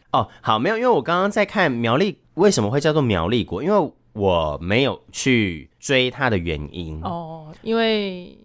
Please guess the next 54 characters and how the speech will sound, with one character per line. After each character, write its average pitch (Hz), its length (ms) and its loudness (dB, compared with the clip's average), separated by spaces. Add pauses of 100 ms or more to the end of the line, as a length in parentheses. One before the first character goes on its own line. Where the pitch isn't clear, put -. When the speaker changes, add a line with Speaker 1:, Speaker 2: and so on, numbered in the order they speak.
Speaker 2:
咱 185 160 -2
们 202 160 0
的 180 680 -4
Speaker 1:
嗯。 143 420 0 (260)
Speaker 2:
那 254 60 -4
个， 233 200 2
那 240 100 0
个 226 180 2
Speaker 1:
哪 208 140 2
一 214 40 0
任？ 135 200 4
哪 90 160 -2
一 85 40 -4
任？ 90 60 -2
Speaker 2:
讲， 107 240 0 (280)
不 254 80 2
是 285 120 2
讲 208 240 -2
talk - 280 0
show 247 220 0
的 220 80 2
那 208 140 0
个 190 120 -4
谁？ - 180 -18 (460)
Speaker 1:
伯 110 240 2
恩 117 120 4
吗？ 110 220 -2
Speaker 2:
啊， 359 180 0
对， 311 180 0
对， 277 120 0
对， 254 220 2
对。 226 140 0
Speaker 1:
还 202 100 2
是 143 80 -4
贺 135 200 2
龙？ 90 400 -6
Speaker 2:
伯 220 160 0
恩， 240 180 2
伯 202 180 -6
恩。 180 180 -6
Speaker 1:
OK。 135 440 2
Speaker 2:
因 294 60 0
为 285 100 2 (120)
国， 240 120 -10
苗 240 140 0
栗 269 100 2
国 240 140 4
已 208 40 -2
经 220 220 -2 (140)
很 196 260 0
久， 180 200 0
存 196 280 0
在 220 220 2
很 180 160 -8